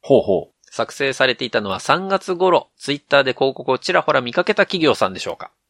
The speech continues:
Speaker 1: はあはあ。
Speaker 2: 個人的な趣味でステッカー作成を検討しているので、番組で詳しく取り上げていただけると幸いです。
Speaker 1: ほうほう。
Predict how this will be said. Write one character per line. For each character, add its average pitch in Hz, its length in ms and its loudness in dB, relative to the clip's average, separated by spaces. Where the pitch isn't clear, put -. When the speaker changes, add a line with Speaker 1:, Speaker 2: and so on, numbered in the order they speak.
Speaker 1:
は - 180 2
あ 78 100 4
は 82 240 0
あ。 - 40 -20
Speaker 2:
個 98 120 -12
人 101 120 -8
的 98 140 -4
な 98 60 -10
趣 101 180 -6
味 101 80 -8
で - 100 -6
ス - 80 -18
テ 127 100 0
ッ - 80 -10
カ 131 140 4
ー 123 40 2
作 - 200 -4
成 120 140 0
を 110 100 2
検 135 240 -4
討 156 80 0
し - 60 -6
て 156 60 2
い 151 40 2
る 147 60 -4
の 135 80 -4
で、 160 160 0
番 98 160 -2
組 90 180 -12
で 85 80 -10
詳 - 180 4
し - 80 -4
く 170 120 -6
取 131 120 -2
り 127 60 2
上 113 60 4
げ 110 100 -2
て 113 80 -8
い - 20 -12
た 110 100 -2
だ 117 60 -2
け 220 100 0
る 254 60 0
と 247 100 4
幸 90 300 -2
い - 60 -16
で 64 100 -18
す。 - 240 -18
Speaker 1:
ほ 107 240 0
う - 20 -12
ほ 80 160 -8
う。 - 40 -20